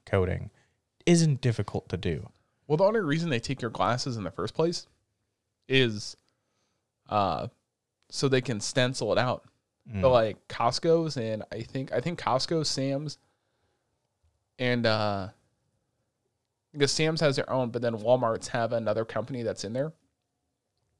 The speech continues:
Speaker 2: which is weird that it's not their own thing. Those are all robotic labs.
Speaker 1: Mm.
Speaker 2: So they literally just put the frames on a holder, scans everything, like, three D scans it, then it sends it, and it does it. And I'm like, it costs you, like, nothing to do it. The only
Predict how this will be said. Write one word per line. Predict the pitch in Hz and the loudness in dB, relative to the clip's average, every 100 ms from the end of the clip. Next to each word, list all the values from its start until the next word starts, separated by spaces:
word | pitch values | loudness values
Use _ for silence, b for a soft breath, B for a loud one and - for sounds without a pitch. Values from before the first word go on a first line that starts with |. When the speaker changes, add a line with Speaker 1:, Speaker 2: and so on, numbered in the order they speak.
| - - | -12 -6
Speaker 2:
which | 127 | -6
is | 117 | -4
weird | 123 104 | -4 -4
that | 98 98 | -4 -6
it's | - | -8
not | 92 | -8
their | 104 107 | -6 -6
own | 107 | -6
thing. | 117 135 - _ _ _ _ _ _ - | -8 -8 -12 _ _ _ _ _ _ 6
Those | 147 175 | 8 8
are | 170 135 | 8 8
all | 110 104 147 | 8 6 2
robotic | 127 120 117 117 104 | 2 4 4 2 -2
labs. | 107 - - - _ - | -4 -6 -14 -16 _ -4
Speaker 1:
Mm. | 135 101 - | 0 2 0
Speaker 2:
So | - 147 | 6 8
they | |
literally | 135 139 139 | 8 6 2
just | 117 - | -2 -6
put | 139 | -8
the | - | -6
frames | - 117 131 131 - - - | -2 -2 -2 -6 -10 -12 -4
on | 123 | -2
a | |
holder, | 117 131 143 147 - _ _ _ | 2 2 2 2 -2 _ _ _
scans | - - - 117 131 135 | -6 -2 2 2 2 0
everything, | 131 131 139 135 | -2 -2 -2 -2
like, | 120 90 | -4 -6
three | 104 120 | -6 -4
D | 123 | -6
scans | - 120 123 | -6 -6 -6
it, | 127 | -6
then | 110 | -8
it | 104 | -8
sends | - 110 113 | -8 -6 -6
it, | 123 - | -6 -8
and | |
it | 90 | -8
does | - 113 139 | -4 -4 -4
it. | |
And | - | -4
I'm | 120 | 0
like, | 117 110 - _ _ _ _ _ _ _ _ _ _ - | 0 0 -4 _ _ _ _ _ _ _ _ _ _ -4
it | |
costs | 175 185 - | 0 0 2
you, | |
like, | 127 113 | 0 2
nothing | 113 135 117 | -2 -2 -4
to | 90 | -4
do | 123 | -2
it. | 120 | -2
The | 90 | -2
only | 135 143 | -4 -4